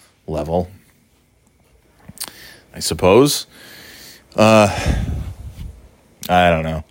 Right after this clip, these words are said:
They just keep releasing them left and right, but you still have The Miz. They're down to, like, what?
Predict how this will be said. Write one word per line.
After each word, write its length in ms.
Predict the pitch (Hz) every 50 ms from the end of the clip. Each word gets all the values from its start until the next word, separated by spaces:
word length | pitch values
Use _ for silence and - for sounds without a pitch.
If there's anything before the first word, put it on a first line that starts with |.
| _ - - - - - - - - - - - - _ _ _ _
They 140 | - 87 82
just 240 | 82 90 85 -
keep 220 | - - 104 - -
releasing 420 | 90 87 92 92 92 - - 101
them 80 | 90 87
left 240 | 92 95 90 - 98
and 80 | 95
right, 280 | 95 98 98 95 95 - - _ _ _ - - - _ _ _ _
but 140 | - 90 87
you 80 | 90 87
still 240 | - - - 110 107
have 240 | 113 107 107 104
The 60 | 104 107
Miz. 560 | 110 117 120 120 113 104 98 87 - - - - - - _ - _ _ _ _ _ _ _ _ _ _ _ _ _ _ -
They're 200 | - 101 107 101
down 240 | 95 113 113 117 113
to, 60 | 107
like, 240 | 101 98 95 90 -
what? 500 | 104 110 98 87 90 87 85 101 98